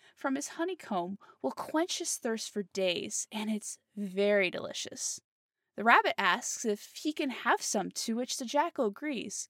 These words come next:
giving him one drop. "It, it's delicious," the rabbit exclaims. "Please, give me some more."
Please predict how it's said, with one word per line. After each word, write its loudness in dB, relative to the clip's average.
giving -2
him -4
one 0
drop. 2
"It, 6
it's 4
delicious," 4
the 0
rabbit 2
exclaims. 0
"Please, 4
give 4
me 4
some 4
more." 4